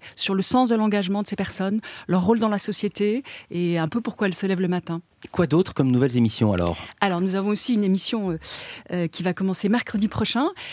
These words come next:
Speaker 1: qui s'appelle Politique à table,
Speaker 2: Ouais.
Speaker 1: et qui est une émission sur les nouveaux modes de consommation. Nous allons demander aux, aux hommes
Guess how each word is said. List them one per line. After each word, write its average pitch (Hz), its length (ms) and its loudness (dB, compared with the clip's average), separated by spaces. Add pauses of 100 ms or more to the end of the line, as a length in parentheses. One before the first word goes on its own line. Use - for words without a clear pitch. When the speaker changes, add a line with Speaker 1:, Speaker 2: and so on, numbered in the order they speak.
(140)
Speaker 1:
qui 202 120 -6
s'appelle 196 500 0 (140)
Politique 269 400 2
à 190 80 4
table, 220 340 0 (160)
Speaker 2:
Ouais. 101 240 4
Speaker 1:
et 208 120 4
qui - 180 -2
est - 140 -4
une 208 100 6
émission 240 400 4
sur 208 240 2
les 180 80 8
nouveaux 254 240 6
modes 233 160 4
de 208 80 2
consommation. 208 720 0 (260)
Nous 180 120 4
allons 180 180 6
demander 190 420 6
aux, 165 320 4
aux 160 160 4
hommes 220 160 6